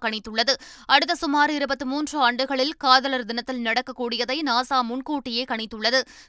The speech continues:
பிப்ரவரி பதினான்கு, இரண்டாயிரத்து நாற்பத்தாறு அன்று நமது கிரகத்தில் ஒரு சிறிய கோள் மோதக்கூடிய அச்சுறுத்தல் இருப்பதாக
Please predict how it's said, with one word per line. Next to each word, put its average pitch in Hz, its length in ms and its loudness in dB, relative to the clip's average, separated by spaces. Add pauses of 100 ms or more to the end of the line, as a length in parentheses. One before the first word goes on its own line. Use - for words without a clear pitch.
பிப்ரவரி 320 440 2
பதினான்கு, 262 600 2
இரண்டாயிரத்து 247 560 2
நாற்பத்தாறு 233 680 2
அன்று 226 340 -4
நமது 240 260 -4
கிரகத்தில் 220 520 -4
ஒரு 240 240 -2
சிறிய 311 340 -6
கோள் 262 260 0
மோதக்கூடிய 240 540 -4
அச்சுறுத்தல் 247 520 -2
இருப்பதாக 220 520 0